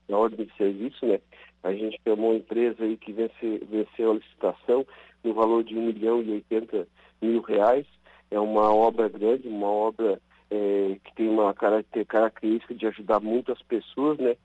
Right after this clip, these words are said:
Hoje, a, a data de início da obra, então, era hoje, então provavelmente,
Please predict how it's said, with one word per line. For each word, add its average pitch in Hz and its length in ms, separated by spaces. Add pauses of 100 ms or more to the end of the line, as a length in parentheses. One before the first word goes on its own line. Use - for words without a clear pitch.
(340)
Hoje, 151 560 (180)
a, 107 300
a 123 40
data 139 320
de - 140
início 139 320
da 123 180
obra, 123 340
então, 123 240
era 113 300
hoje, 151 360
então 135 160
provavelmente, 147 720